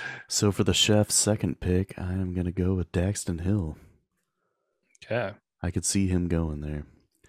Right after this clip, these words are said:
Speaker 1: Uh, I f-, figured if you were gonna take Daxton Hill, then I was gonna take Christian Watson, the receiver from North Dakota State, 'cause he's just, he's tall, he's fast. It just seems to fit the,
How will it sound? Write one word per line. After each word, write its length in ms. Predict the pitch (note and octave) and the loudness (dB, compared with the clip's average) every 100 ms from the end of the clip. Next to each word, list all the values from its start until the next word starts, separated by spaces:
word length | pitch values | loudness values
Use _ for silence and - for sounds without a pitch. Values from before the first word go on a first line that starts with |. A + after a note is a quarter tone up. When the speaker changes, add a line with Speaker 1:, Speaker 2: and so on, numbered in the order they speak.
| _ _ _ _ _ _ _ _ _ - | _ _ _ _ _ _ _ _ _ 0
Speaker 1:
Uh, 240 | G2+ G2+ G2+ | 4 4 4
I 40 | G#2 | 4
f-, 160 | G2 - | 2 0
figured 280 | - A2+ G2+ | 2 4 4
if 100 | A#2+ | 4
you 60 | |
were 60 | A#2+ | 4
gonna 140 | A2+ | 4
take 240 | - A2 F#2+ | 2 2 4
Daxton 420 | G2 G2 - F#2 | 4 4 2 4
Hill, 180 | G2+ F#2 | 4 4
then 100 | F2+ | 4
I 140 | F2 | 4
was 160 | F2+ F2+ | 2 2
gonna 160 | F2 | 0
take 240 | E2+ F2+ - | 2 -2 0
Christian 440 | F#2+ F2 - D#2 | 0 0 -2 -2
Watson, 520 | D#2+ E2 E2 D#2+ D2+ | 0 0 0 0 0
the 180 | D2 D2 | 0 -2
receiver 500 | D2+ D2+ - D#2+ E2 | -2 -4 -2 -2 -4
from 380 | - D2+ D2 D2 - _ _ _ _ _ _ _ _ _ _ - | -6 -6 -6 -10 -16 _ _ _ _ _ _ _ _ _ _ -4
North 220 | F#2 E2+ | 2 2
Dakota 380 | - - F2+ E2 | 2 2 2 2
State, 340 | - F#2 F2 | 2 4 4
'cause 180 | F#2 D#2+ - | 2 -2 -2
he's 180 | F#2+ | -2
just, 320 | - - - - _ - | -2 -8 -10 -10 _ -4
he's 240 | E2 D#2 _ | -4 -4 _
tall, 580 | - F2 F2 F#2+ G2 F#2+ - | -4 -2 0 0 0 -2 -2
he's 220 | D#2+ - | -2 -2
fast. 520 | - F2 F2 E2+ - | 0 2 2 0 -2
It 60 | F#2+ | -2
just 180 | E2+ - | -2 -2
seems 180 | F2+ D#2+ | -2 -4
to 80 | |
fit 320 | F2+ - E2+ - | -4 0 0 0
the, 220 | D#2+ | -4